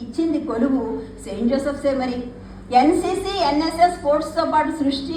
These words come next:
హెరిటేజ్ మొదలగు క్లబ్బులు, యాడ్ ఆన్ స్కిల్ డెవలప్‌మెంట్ కోర్సుల నిర్వహణ తీరు ఇక్కడ ఎంతో అద్భుతం. షై లేకుండా, అమ్మాయిలు, షై లేకుండా అన్నిటా ఈజీగా ముందుకు దూసుకుపోమ్మని చెప్పే మా ప్రిన్సిపల్ షైజీ.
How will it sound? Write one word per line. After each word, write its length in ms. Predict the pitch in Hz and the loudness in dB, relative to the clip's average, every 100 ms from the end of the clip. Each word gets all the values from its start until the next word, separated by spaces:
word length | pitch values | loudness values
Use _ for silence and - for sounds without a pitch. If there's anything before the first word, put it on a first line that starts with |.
| 320 | -2
హెరిటేజ్ 400 | 285 285 294 277 262 | -2 -2 -2 -2 -2
మొదలగు 380 | 240 240 226 220 | -2 -4 -6 -4
క్లబ్బులు, 400 | 233 226 262 294 - - - - - | -2 0 0 -2 -4 -10 -16 -12 0
యాడ్ 260 | 240 277 330 | 2 4 6
ఆన్ 260 | 349 359 370 | 4 4 0
స్కిల్ 220 | 320 294 | 2 6
డెవలప్‌మెంట్ 560 | 311 302 - 302 277 277 | 6 4 2 0 0 0
కోర్సుల 280 | 269 285 | -2 -2
నిర్వహణ 420 | 262 240 254 294 277 277 | -4 -2 0 0 -2 -4
తీరు 240 | 269 269 269 - | -4 -4 -8 -8
ఇక్కడ 180 | 254 226 | -6 -4
ఎంతో 320 | 226 233 262 | -4 -4 -2
అద్భుతం. 560 | 220 - 269 - - - - - - - | -2 -4 -6 -6 -10 -12 -14 -12 0 4
షై 160 | 330 453 415 | 4 6 6
లేకుండా, 420 | 330 - 302 277 - - - - - - - - - - - - | 4 6 6 6 2 -8 -14 -18 -18 -18 -18 -18 -18 -16 -14 -2
అమ్మాయిలు, 360 | 240 247 240 - - - - - | 2 2 2 -4 -8 -16 -8 -2
షై 140 | 269 | 0
లేకుండా 680 | 370 320 285 294 269 202 - - - 220 | 4 2 2 0 0 -2 -4 -12 -6 2
అన్నిటా 380 | 269 320 349 294 277 | 4 4 4 0 0
ఈజీగా 600 | 285 359 349 427 466 440 | -2 0 0 0 4 4
ముందుకు 400 | 370 339 320 320 | 4 4 2 0
దూసుకుపోమ్మని 680 | 285 311 320 294 277 277 269 - | -2 -2 0 2 2 2 0 -2
చెప్పే 280 | 262 - 262 | -4 -2 0
మా 160 | 240 | 0
ప్రిన్సిపల్ 540 | 226 233 269 - 262 233 233 | -2 0 -2 0 -4 -6 -8
షైజీ. 360 | 214 226 269 | -12 -12 -12